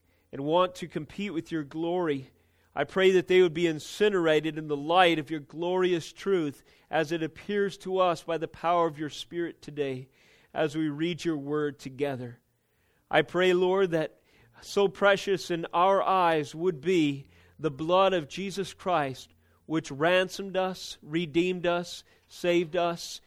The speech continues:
and established us in communion with you and in unity with one another. Lord, let us be known as the people who live in light of our salvation and who seek Christ's glory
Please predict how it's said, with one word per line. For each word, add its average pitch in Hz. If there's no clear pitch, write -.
and 143
established 175
us 180
in 156
communion 185
with 175
you 165
and 165
in 147
unity 156
with 139
one 143
another. 131
Lord, 165
let 190
us 208
be 190
known 196
as 185
the 190
people 156
who 160
live 180
in 160
light 196
of 170
our 196
salvation 165
and 151
who 180
seek 226
Christ's 220
glory 156